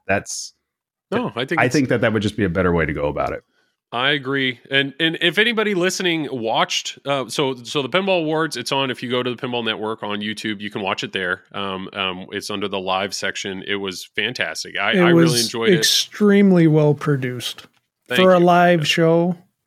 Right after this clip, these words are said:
Speaker 2: Yeah.
Speaker 3: I mean, I, it was great.
Speaker 2: We, we had a lot of, uh, talent, if you wanna say that, uh, in that room that, you know, we all pitched in on making, you know, doing our parts. And George, uh, George Fisher, you know, we,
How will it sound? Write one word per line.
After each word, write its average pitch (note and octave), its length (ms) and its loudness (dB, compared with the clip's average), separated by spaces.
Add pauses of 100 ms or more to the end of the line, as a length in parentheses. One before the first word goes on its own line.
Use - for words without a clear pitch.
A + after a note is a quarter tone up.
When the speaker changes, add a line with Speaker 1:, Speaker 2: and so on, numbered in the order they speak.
Speaker 2:
Yeah. G#2+ 160 -2
Speaker 3:
I - 20 2
mean, C#3+ 580 2 (1040)
I, - 200 -6 (100)
it D#3+ 160 0
was D3+ 140 2
great. C#3+ 320 -2 (320)
Speaker 2:
We, D#3+ 680 -2
we C#3 160 -2
had C3+ 140 4
a A#2+ 40 0
lot C3 180 -2
of, D#3 80 -2 (360)
uh, G#2 540 -8
talent, A#2+ 400 -8
if A#2 140 -10
you B2+ 40 -6
wanna B2 120 -6
say C3 160 -4
that, C3 260 -4 (100)
uh, A2 160 -6
in B2 140 -4
that A#2+ 180 -2
room C3 320 -2
that, G#2 300 -2
you A2+ 100 -2
know, G#2 80 -4
we G#2+ 140 0
all A#2+ 160 0
pitched - 300 -4
in A#2+ 180 0
on G#2 140 -2
making, G#2+ 380 -4
you G#2+ 100 -4
know, G2+ 140 -2
doing A2+ 260 -4
our G#2+ 120 -4
parts. G#2+ 440 -4
And G2+ 120 -8
George, A2+ 480 -2
uh, G2 340 -4
George A2 260 -6
Fisher, A2 340 -2
you G2+ 140 -2
know, G2 100 -2
we, G2+ 300 -8